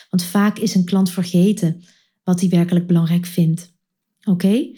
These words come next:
Als je dit helder hebt en je beseft dat het bes-, dat het verkopen van je aanbod dus gaat om het verkopen van een voertuig,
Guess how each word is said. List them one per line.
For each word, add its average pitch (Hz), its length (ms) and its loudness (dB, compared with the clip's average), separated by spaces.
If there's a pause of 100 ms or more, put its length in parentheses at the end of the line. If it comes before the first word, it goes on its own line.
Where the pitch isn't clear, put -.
(380)
Als 233 220 0
je 208 140 2
dit 294 240 0
helder 311 300 0
hebt - 540 -2 (880)
en 294 640 2
je 196 140 2
beseft 185 760 0
dat 196 200 -4
het 190 180 0
bes-, - 440 -4
dat 196 140 0
het 180 140 -4
verkopen 208 680 0
van 185 180 4
je 175 120 2
aanbod 220 520 0 (260)
dus - 200 -2
gaat 214 260 0
om 208 80 2
het 185 120 0
verkopen 180 540 -2
van 180 140 4
een 180 120 6
voertuig, 277 960 0